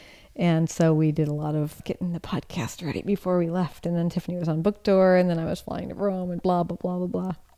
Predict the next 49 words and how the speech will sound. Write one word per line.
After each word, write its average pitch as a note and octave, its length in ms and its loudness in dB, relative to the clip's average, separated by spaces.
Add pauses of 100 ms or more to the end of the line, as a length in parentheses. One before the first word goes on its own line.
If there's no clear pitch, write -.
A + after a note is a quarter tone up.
(140)
But A3+ 140 0
here A#3 180 4
we A3+ 140 8
are. F3+ 200 6
We've F#3 200 2
made E3+ 160 4
it E3 120 -2
at - 120 -4
last. - 340 -6
And E3+ 260 2 (440)
we're A3 60 -4
talking A#3 340 4
a G3+ 40 10
little E3+ 200 6
quietly E3+ 420 2
because D3+ 320 0
it's E3 140 -6
kinda E4+ 220 -2
late. G3+ 360 0 (140)
And F3 420 4
we C4+ 60 6
meant D4 180 6
to A#3 60 -4
do G#3+ 160 4
this G3 160 0
earlier, G#3+ 400 2
but, - 180 -8
you A3 80 0
know, E3+ 140 2
there's E3 200 -2
a E3 60 -4
baby E3+ 300 -10
to - 140 -18
put - 180 -14
to - 60 -20 (180)
bed, A2 520 -8 (760)
a F3 60 4
husband F3 420 4
to F3 40 -2
talk - 280 -2
to F#3 160 0
that F3+ 120 -2
I F3+ 40 0
haven't E3+ 320 2
seen F3 260 0
in E3+ 80 2
forever, F3 560 2
Mister F3 300 0
Claudio. F3 640 0